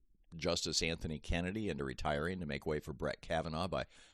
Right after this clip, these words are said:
publicly bringing up Kennedy's son, Justin, who'd signed off on almost a billion dollars worth of high-risk loans to Trump when Justin Kennedy worked at Deutsche Bank. Or when Brett Kavanaugh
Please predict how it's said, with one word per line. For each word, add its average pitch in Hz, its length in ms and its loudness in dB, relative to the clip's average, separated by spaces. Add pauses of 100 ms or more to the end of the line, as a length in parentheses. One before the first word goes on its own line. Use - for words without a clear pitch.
(100)
publicly 92 420 4
bringing 82 380 2
up 80 160 -2
Kennedy's 82 480 0
son, 90 440 2
Justin, 85 460 0
who'd 80 240 -2
signed 76 320 2
off 80 240 2
on 69 100 0
almost 71 280 -2
a 71 60 -4
billion 87 460 0
dollars 78 480 0
worth 64 140 -2
of 57 80 -2
high-risk 71 480 2
loans 73 320 -2
to - 100 -6
Trump - 380 0
when 64 140 -2
Justin 65 360 -6
Kennedy 78 360 -2
worked 73 260 -2
at 71 100 -6
Deutsche - 320 -4
Bank. - 300 -4 (1800)
Or 107 140 8
when 101 100 8
Brett 101 240 6
Kavanaugh 107 480 4